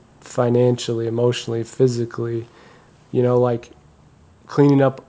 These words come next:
the puke or wiping up the shit or, like, whatever the worst job is, like, you're, that's who, that's what you gotta do. Um, and, like, knowing that for the rest of my life, which I have no problem with, 'cause that's, that's the, you know, the,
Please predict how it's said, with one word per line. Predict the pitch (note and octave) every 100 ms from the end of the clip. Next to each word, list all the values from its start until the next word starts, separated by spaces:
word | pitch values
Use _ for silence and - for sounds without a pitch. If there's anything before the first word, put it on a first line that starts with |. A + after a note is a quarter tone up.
| -
the | B2+
puke | B2 - C3 B2 - -
or | C3
wiping | B2 C3+ C3 C3+
up | B2+ -
the | B2
shit | - - B2+ A#2+
or, | B2
like, | A#2+
whatever | C3 C#3 D3+
the | C#3
worst | B2 C3+ C#3
job | - D3+ D3
is, | E3 F3+ D3
like, | B2+ A#2+ - - _
you're, | C3 C#3 C#3 C#3
that's | C#3 B2+
who, | C#3 C3+
that's | C#3 C3
what | C3 B2
you | B2+
gotta | A#2+
do. | A2+ A#2+ A2+ - _ _ - _ _ -
Um, | B2+ B2 A#2+ A#2 - _ _ -
and, | B2+
like, | B2 A#2+
knowing | B2+ D3+ D3
that | C3 B2 -
for | B2
the |
rest | B2 B2
of | B2
my |
life, | B2 B2+ A2+
which | B2
I | C3+
have | C3
no | A#2+
problem | C3+ C#3+ A#2+
with, | A#2+ -
'cause | - A#2 A#2 _ _
that's, | B2 B2 - - - _ - - _ _ _ _ _ _ _
that's | C3+ C#3 -
the, | C3 C3
you | G3+
know, | B2 B2
the, | C3